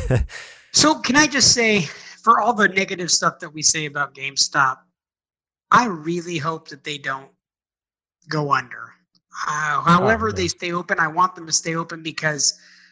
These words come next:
Speaker 2: where the heck else am, are you gonna buy three used games for nine ninety-nine?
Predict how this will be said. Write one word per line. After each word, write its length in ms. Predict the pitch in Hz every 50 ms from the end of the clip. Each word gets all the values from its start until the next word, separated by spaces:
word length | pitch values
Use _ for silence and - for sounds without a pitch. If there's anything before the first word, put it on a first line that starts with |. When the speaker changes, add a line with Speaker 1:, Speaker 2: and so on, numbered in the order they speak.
| _ _ _
Speaker 2:
where 160 | 240 269 330
the 80 | 320 302
heck 380 | 196 214 269 277 254 - -
else 340 | 254 254 254 262 247 - -
am, 220 | 214 196 - - _ _ -
are 80 | 175
you 80 | 185 190
gonna 160 | 196 190 185
buy 400 | 170 160 190 180 190 185 180 170 170 - - - - _ _ _ _ _ - - -
three 640 | 180 180 220 233 240 240 240 240 233 233 226 - -
used 540 | - 160 170 202 220 226 220 185 - - 156
games 480 | 185 202 202 196 185 175 165 151 -
for 140 | - - 170
nine 260 | 175 175 180 180 185
ninety-nine? 640 | 185 190 190 185 185 185 180 180 160 135 156 - -